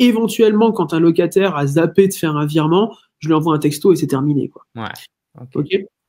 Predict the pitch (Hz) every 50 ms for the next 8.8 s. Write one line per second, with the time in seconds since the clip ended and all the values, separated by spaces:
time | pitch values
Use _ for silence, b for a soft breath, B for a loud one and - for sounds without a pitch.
0 | - - - 175 165 160 151 - 156 156 156 147 143 147 160 151 220 226 - -
1 | 202 165 151 147 - 208 214 196 160 143 139 147 156 160 - - - - 156 151
2 | - - - - - - 151 - - 156 170 196 202 202 208 170 - - _ _
3 | _ _ _ _ _ _ _ - 120 139 143 139 139 - - 175 175 170 170 160
4 | 151 160 175 165 - - 151 139 151 170 190 220 240 240 196 165 - - - 202
5 | 208 202 202 - - 156 151 156 160 160 156 - 170 165 151 - - 147 147 156
6 | 190 269 330 311 - - - - 165 156 151 - 165 156 - - 156 156 151 143
7 | 160 160 160 170 165 - - - 147 - - - - 180 175 160 147 139 - -
8 | 143 143 139 156 151 143 143 - - 147 147 135 147 165 175 190